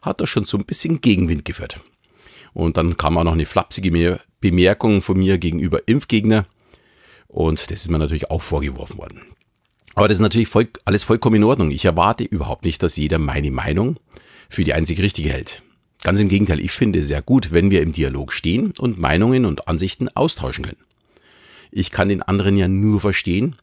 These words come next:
wenn er mir seine Meinung auch mitteilt. Allerdings darf man auch nicht erwarten, dass die Meinung auch so akzeptiert wird. Auf beiden Seiten natürlich. Äh, manchmal ist es ganz gut, wenn man sich zwar mitteilt,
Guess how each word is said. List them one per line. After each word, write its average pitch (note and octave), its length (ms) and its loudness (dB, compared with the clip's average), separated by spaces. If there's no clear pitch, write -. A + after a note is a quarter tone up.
wenn C#3+ 120 0
er C#3 120 6
mir G2 240 4
seine D2+ 280 0
Meinung D#2+ 420 -2
auch - 180 0
mitteilt. - 480 -8
Allerdings C#3+ 320 2
darf F#2 160 2
man F#2 180 2
auch D2+ 200 -2
nicht F2+ 180 -2
erwarten, F2+ 340 0
dass A#2 100 0
die - 120 -2
Meinung E2+ 340 2
auch - 160 -2
so - 180 0
akzeptiert F#2+ 520 0
wird. - 240 -12
Auf - 160 -10
beiden D#2+ 240 2
Seiten D#2 200 -4
natürlich. - 420 -14
Äh, A2 160 6
manchmal A#2 320 4
ist A#2 80 4
es G2 400 0
ganz F2 220 -2
gut, - 240 0
wenn G#2 100 4
man G#2+ 80 4
sich F2 140 -6
zwar E2 160 0
mitteilt, A#2 640 0